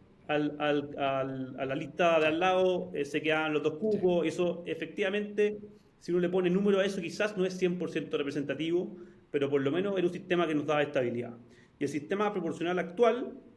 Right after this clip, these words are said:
Speaker 1: insisto, en mi opinión, no solo no es representativo, porque seguimos teniendo una bancada de, de diputados del uno por ciento, sino que además nos generó una inestabilidad política que se desencadenó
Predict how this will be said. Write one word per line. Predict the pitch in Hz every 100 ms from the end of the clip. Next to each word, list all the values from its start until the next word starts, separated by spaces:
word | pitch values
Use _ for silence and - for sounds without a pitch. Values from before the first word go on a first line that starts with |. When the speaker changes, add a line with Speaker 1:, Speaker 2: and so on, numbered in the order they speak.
| _ _ _ _
Speaker 1:
insisto, | 139 131 156 160 135
en | 135
mi |
opinión, | 131 180 226 226 - - - - -
no | 143 208
solo | 220 254 247 247 240 160
no | 170
es |
representativo, | 190 170 151 139 131 208 208 147
porque | 135 139
seguimos | - 131 143
teniendo | 143 147 147 151
una | 151 139
bancada | 131 123 151 135 135
de, | 127 123 123 - -
de | 135 127
diputados | 127 135 143 139
del | 139
uno | 143 143
por | 147
ciento, | 208 196 - 185
sino | 175 185
que | 190
además | 185 240 262 - - -
nos | 170 160
generó | 165 175 185
una | 170 165 -
inestabilidad | 214 214 214 175 180 180
política | 165 175 185 180 185 180 -
que | 139
se | 135 139 127 135 147
desencadenó | 135 120 139 131 135 147 147